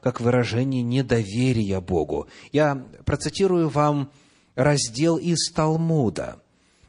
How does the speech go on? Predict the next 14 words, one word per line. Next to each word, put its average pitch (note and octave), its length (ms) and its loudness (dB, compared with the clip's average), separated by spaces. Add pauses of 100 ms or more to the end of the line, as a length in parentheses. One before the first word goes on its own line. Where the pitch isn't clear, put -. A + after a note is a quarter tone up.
из, A2 440 0
э, G2 340 2 (300)
иудейских C3 800 0
трудов, A#2+ 640 2 (480)
раздел C3+ 760 0 (280)
Талмуда C#3 720 2
Берешит D#3 640 2
Раба, C#3 560 0 (240)
тридцать D#3+ 480 -6
восьмой. A2+ 640 -6 (1200)
Они A2+ 300 -2
сказали: G#2+ 760 -6 (1300)
«Один F3+ 520 2
раз D#3+ 340 2